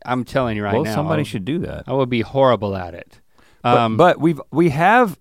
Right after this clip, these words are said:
Speaker 2: well,
Speaker 1: So you would beat me at darts.
Speaker 2: well, but we've done pool and bowling on, well, okay. If we, if thi-, if we're judging this by performance on Good Mythical Morning, I actually think historically you would win. We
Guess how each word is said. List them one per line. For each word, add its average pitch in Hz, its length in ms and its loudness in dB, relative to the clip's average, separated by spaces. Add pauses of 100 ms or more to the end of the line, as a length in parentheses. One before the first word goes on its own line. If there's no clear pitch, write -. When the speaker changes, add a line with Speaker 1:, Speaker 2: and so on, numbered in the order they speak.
(120)
Speaker 2:
well, 120 360 2
Speaker 1:
So - 140 -2
you 202 180 0
would 214 120 0
beat 180 160 -2
me 147 140 -2
at 110 140 -12
darts. 120 540 0
Speaker 2:
well, 151 300 4
but 135 260 2 (140)
we've 196 300 0
done 135 240 2
pool 131 580 0
and 120 320 -2
bowling 110 360 2
on, 95 200 -2 (380)
well, 110 280 0
okay. 95 200 -8 (240)
If 120 140 -6
we, 190 140 0
if 226 140 -4
thi-, - 140 2 (100)
if 156 100 -2
we're 240 120 2
judging 127 640 2
this 113 200 -2
by 98 260 0
performance 101 580 -4
on 92 160 -6
Good 98 120 -2
Mythical 95 340 -4
Morning, 107 420 -4 (440)
I 139 120 2
actually 160 220 2
think 120 400 -4 (580)
historically 110 640 0
you 101 160 -2
would 85 120 -4
win. 87 320 -4
We 95 120 -4